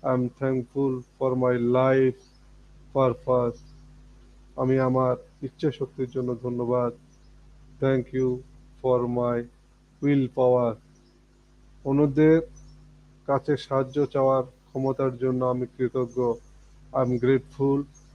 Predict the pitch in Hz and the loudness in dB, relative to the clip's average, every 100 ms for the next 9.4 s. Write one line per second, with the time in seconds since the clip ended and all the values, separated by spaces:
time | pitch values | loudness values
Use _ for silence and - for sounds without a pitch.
0 | _ - 143 135 123 131 127 139 143 127 | _ -4 0 0 2 2 4 2 0 0
1 | 139 127 - _ _ _ - 135 - 135 | -4 -4 -8 _ _ _ -6 -6 -2 2
2 | 143 135 - - - 131 127 113 127 143 | 4 2 -4 -18 -2 0 0 -2 0 0
3 | 131 - 135 131 127 127 123 131 123 120 | -2 -6 -2 -2 0 -2 0 0 0 -2
4 | - - - - - - - - 127 131 | -8 -20 -20 -20 -20 -20 -14 -4 0 0
5 | 123 123 123 - - - _ _ _ 131 | 2 0 -2 -6 -20 -20 _ _ _ -4
6 | 127 131 143 143 135 135 123 113 123 120 | 0 2 2 2 0 -2 -4 -4 -6 -6
7 | 117 120 120 120 117 - - - _ _ | -6 -6 -4 -2 -4 -6 -20 -20 _ _
8 | - 123 120 117 127 139 139 139 - 123 | -4 -2 -2 -4 -2 -2 -2 -6 -6 -4
9 | 120 120 120 117 | -2 -2 -4 -6